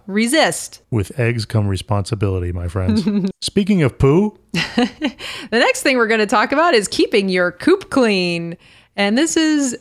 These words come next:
Speaker 1: never my favorite task. I mean, I don't know anybody that enjoys cleaning their coop. So when you buy or you build this coop, it's nice, freshly painted, beautiful, pretty.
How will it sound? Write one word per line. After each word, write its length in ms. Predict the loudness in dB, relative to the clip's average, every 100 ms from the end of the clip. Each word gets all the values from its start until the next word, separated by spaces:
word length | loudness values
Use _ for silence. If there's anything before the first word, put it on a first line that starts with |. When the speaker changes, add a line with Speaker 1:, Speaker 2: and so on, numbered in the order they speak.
| -4
Speaker 1:
never 840 | -2 2 2 4 4 2 0 -4 _ _ _ _ _ -2
my 140 | 0
favorite 280 | 2 0 0
task. 520 | 0 -2 -2 -8 -16 _ -8
I 100 | -4
mean, 260 | -4 -6 -6
I 80 | -2
don't 140 | 0 0
know 140 | -2 0
anybody 460 | 0 2 2 2
that 140 | 0 0
enjoys 320 | 0 0 0
cleaning 280 | 0 0 0
their 120 | -2
coop. 360 | -4 -6 -8 _ _ _ _ _
So 280 | 0 2 2
when 280 | 2 2 4
you 240 | 4 2
buy 640 | 0 2 4 4 2 0 -2
or 140 | 0
you 160 | 0 -2
build 380 | 0 0 2 0
this 160 | -2
coop, 260 | -4 -6 -6 -6
it's 200 | -8 -4
nice, 520 | -2 0 -2 -4 -8 -14 _
freshly 500 | -4 -2 0 -2 -2
painted, 800 | 0 0 0 0 0 -2 -2 -6 _ _ _ _
beautiful, 880 | -4 0 0 0 0 0 0 -4 -10 _ _ _
pretty. 580 | -4 0 0 0 -4